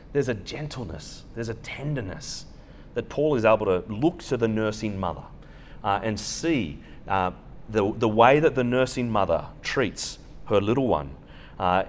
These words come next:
is the way that he has approached them, with a tenderness, with a kindness,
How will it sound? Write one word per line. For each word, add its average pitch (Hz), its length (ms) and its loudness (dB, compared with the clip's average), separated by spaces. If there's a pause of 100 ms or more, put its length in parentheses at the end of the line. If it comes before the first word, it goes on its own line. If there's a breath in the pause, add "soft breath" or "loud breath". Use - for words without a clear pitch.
is 110 280 -2 (100)
the 110 80 2
way 107 180 8
that 104 140 0
he 120 360 -2
has 98 380 -4
approached - 580 -4
them, 98 300 -8 (500 loud breath)
with 104 120 -4
a 98 60 -4
tenderness, 95 840 -8 (220 loud breath)
with 98 120 0
a 92 60 2
kindness, 101 920 -2